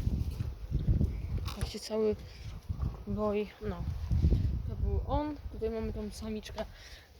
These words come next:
Z nią było trochę kłopotów, ponieważ zachorowała mi. Ojejku. Zachorowała mi.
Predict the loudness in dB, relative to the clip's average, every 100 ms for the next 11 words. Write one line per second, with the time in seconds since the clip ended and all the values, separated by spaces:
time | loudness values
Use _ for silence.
0 | -20 -20 -20 -20 -4 2 4 6 6 4
1 | 0 0 0 4 6 6 2 -4 -12 -18
2 | -18 -18 -14 -6 -4 -4 -6 -8 -10 -10
3 | -6 0 2 2 2 2 2 -2 -6 -16
4 | -20 -20 -20 -20 -20 -20 -12 -8 -6 -8
5 | -12 -20 -20 -20 -20 -18 -12 -4 -2 -2
6 | -2 0 2 2 2 4 2 2